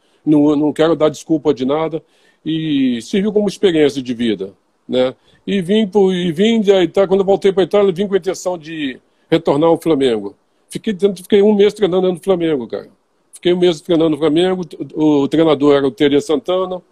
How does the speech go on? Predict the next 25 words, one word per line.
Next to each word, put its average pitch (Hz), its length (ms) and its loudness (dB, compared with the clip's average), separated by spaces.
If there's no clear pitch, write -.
aí 160 260 2
ficou 175 320 -4
aquela 165 320 -2
coisa, 156 280 -2
agora 160 400 -2
que 135 100 -8
o 139 40 -6
presidente 139 360 -4
tá 143 60 0
viajando, 147 440 0
aguarda 143 340 0
um - 20 -8
pouco, 165 300 -8
aguarda 143 320 -2
um 135 40 -16
pouco, 165 440 -16
e 156 80 -4
eu 156 160 2
tô 165 200 -2
ali, 151 200 0
aguardo, 160 560 -2
não 147 80 -4
sei 156 160 -6
o 143 80 -6
quê. 175 380 -4